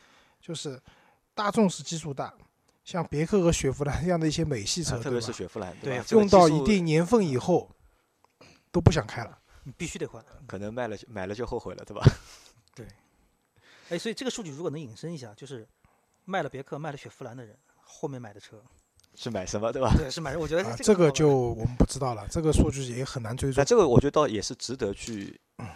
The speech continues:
Speaker 2: 研究一下的一个东西啊，对吧？
Speaker 3: 对，这，这挺好玩的一个东西。
Speaker 2: 啊，那然后在车型，就是卖掉的车型的排行里面，排在第一名的是别克的凯越。
Speaker 3: 凯越。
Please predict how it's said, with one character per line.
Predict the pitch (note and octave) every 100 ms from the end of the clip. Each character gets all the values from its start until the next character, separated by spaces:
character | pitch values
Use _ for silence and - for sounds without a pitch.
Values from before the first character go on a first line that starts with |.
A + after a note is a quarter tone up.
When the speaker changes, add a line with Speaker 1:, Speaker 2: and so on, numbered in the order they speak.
| -
Speaker 2:
研 | - G2
究 | C3+ D#3+
一 |
下 | B2+ F#2
的 | F2
一 |
个 | -
东 | -
西 | -
啊， | E2+ _ _
对 | G2+
吧？ | - - _
Speaker 3:
对， | B2+ A2+ A2+
这， | -
这 | -
挺 | C3 C3+
好 |
玩 | C3+ A#2
的 | D3
一 |
个 | C3
东 | F#2+
西。 |
Speaker 2:
啊， | F#2
那 | G2
然 | G2 G#2
后 | G2+
在 | A#2+ G#2
车 | C3+ D3
型， | - G2+
就 | G#2+
是 | G#2+ G2+ F#2+ F#2 F#2 F2+ - -
卖 | C#3+ C3
掉 | A2+
的 | F#2+
车 | - G2+
型 | F#2+
的 | F#2
排 | - F#2
行 | F#2+
里 | F2+
面， | F2 F2 E2+ - - - _
排 | - F#2+
在 | A2+ A#2+ A2
第 | - A#2
一 | C3
名 | G#2
的 | F#2+
是 | F#2 - F#2+ F2+ E2+ - _
别 | - F2
克 | -
的 | G2+ F2+ - _ _ _
凯 | - E2
越。 | F2 -
Speaker 3:
凯 | - A2
越。 | A2+